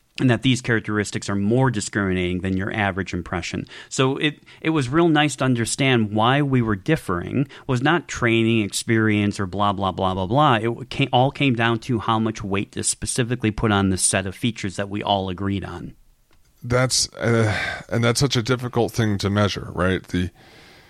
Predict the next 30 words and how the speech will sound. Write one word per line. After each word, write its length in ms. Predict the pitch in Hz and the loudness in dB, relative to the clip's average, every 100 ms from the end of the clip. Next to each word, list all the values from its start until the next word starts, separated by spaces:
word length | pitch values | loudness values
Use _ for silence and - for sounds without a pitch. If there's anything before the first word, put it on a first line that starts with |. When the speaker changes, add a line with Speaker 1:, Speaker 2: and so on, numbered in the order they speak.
| _ _ | _ _
Speaker 2:
the, 680 | - 156 110 101 98 98 92 92 _ _ _ _ _ _ _ _ | -14 -6 0 2 4 2 0 -2 _ _ _ _ _ _ _ _
the, 360 | 101 92 92 92 | -8 -2 0 0
the 160 | 104 98 | 0 0
rarity, 720 | 101 104 101 95 90 87 - - | 2 2 2 2 0 -2 -6 -6
uh, 40 | |
of 280 | 95 92 98 | -4 -2 0
these 160 | 95 92 | -2 -2
features. 560 | - 90 - - - - | -2 -4 -6 -10 -10 -8
Uh, 220 | 78 90 104 | -4 -2 0
you 140 | 104 | 0
can 120 | 110 | 0
get 140 | 113 113 | 0 2
a 40 | |
little 240 | 113 143 139 | 2 2 4
bit 160 | 131 | 4
out 180 | 117 120 | 6 6
of 100 | 117 | 4
it 260 | 120 117 - | 4 2 -2
with 320 | 98 92 90 - | 0 0 -2 -2
aphis 580 | 120 117 113 110 - 92 | 0 2 2 2 2 0
or 120 | 87 | 0
with 320 | 87 87 - | 0 -4 -2
the, 320 | 85 85 87 - - | 0 2 0 -4 -10
you 80 | 82 | -6
know, 60 | |
maybe 240 | 87 87 87 | -4 -2 -4
some 140 | 87 | -6
sort 220 | 90 87 | -4 -2
of, 200 | 80 85 | -2 -4
um, 360 | 82 80 80 87 | -4 -4 -6 -10